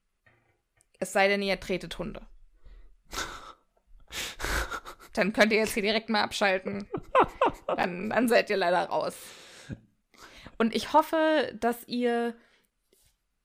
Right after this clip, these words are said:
Speaker 1: aus dieser Folge nicht nur mitgenommen habt, dass,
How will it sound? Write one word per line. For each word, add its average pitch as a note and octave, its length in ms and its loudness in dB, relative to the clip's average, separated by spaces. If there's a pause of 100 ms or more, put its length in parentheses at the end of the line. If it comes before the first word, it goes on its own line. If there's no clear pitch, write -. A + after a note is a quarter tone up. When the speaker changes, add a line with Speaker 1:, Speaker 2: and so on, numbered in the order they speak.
(120)
Speaker 1:
aus A3+ 200 4
dieser A3+ 260 2
Folge A3+ 360 2
nicht A3+ 200 0
nur A3 120 2
mitgenommen G#3 600 -2
habt, - 260 -4
dass, F#3+ 220 -2